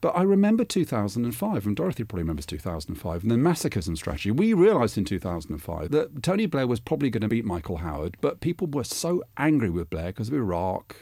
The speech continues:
'cause of student fees, and because he'd just been in power a long time.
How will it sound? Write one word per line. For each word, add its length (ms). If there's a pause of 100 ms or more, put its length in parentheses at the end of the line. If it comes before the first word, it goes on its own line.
(120)
'cause 160
of 140
student 420
fees, 340
and 120
because 180
he'd 120
just 120
been 140
in 40
power 260
a 40
long 160
time. 320